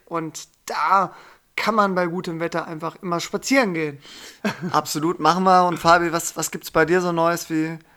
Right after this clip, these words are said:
Speaker 2: wie läuft's so hier mit deiner Wohnung?
Speaker 1: Ja, also wie du weißt, ähm,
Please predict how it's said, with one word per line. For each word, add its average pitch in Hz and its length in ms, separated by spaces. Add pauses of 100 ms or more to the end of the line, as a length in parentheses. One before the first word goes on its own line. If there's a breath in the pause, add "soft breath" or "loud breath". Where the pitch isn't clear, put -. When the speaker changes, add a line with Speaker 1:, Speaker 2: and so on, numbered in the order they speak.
(360 soft breath)
Speaker 2:
wie 147 120
läuft's 160 440
so 175 80
hier 170 200
mit 156 240
deiner 165 360
Wohnung? 180 440 (640 loud breath)
Speaker 1:
Ja, 180 580
also 175 320
wie 180 60
du 170 140
weißt, 180 500
ähm, 170 600